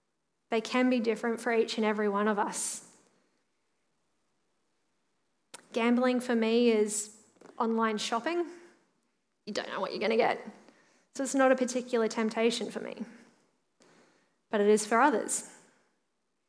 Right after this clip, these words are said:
There's other things that are pretty common for all of us. But we're not alone. Not only do we have a God who loves us and who wants to hear our prayers and know how we're going, but we also have each other.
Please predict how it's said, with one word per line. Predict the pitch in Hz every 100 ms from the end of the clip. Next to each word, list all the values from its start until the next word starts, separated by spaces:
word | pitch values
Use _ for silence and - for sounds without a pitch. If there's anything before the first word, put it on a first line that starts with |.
| _
There's | 208 196
other | 214 220 220
things | 226 214 214
that | 233 220
are | 220
pretty | - 240 233
common | 240 220 214
for | 208 214
all | 202 208
of | 202
us. | 196 180 - - - _ _ _ _ _ _ _ _ _ _ _ _ _ _ _ -
But | 202
we're | 226
not | 214 208
alone. | 202 196 202 196 202 196 - _ _ _ _ _ - - -
Not | 240
only | 247 254 269
do | 247 254
we | 247
have | 240 226
a |
God | 208 - 214 214 220
who | 220 240
loves | 226 202 196 202 208
us | 233 233
and | 214
who | 180 214
wants | 202 220 226
to | 262
hear | - - 220
our | 233 226
prayers | 226 214 196 214
and | 233 208 208
know | 202 214
how | 208 226 208
we're | 190
going, | 202 190 202 269 254 - - -
but | 254
we | 254
also | 254 262 302
have | 247 233 226
each | 208 -
other. | 196 190 175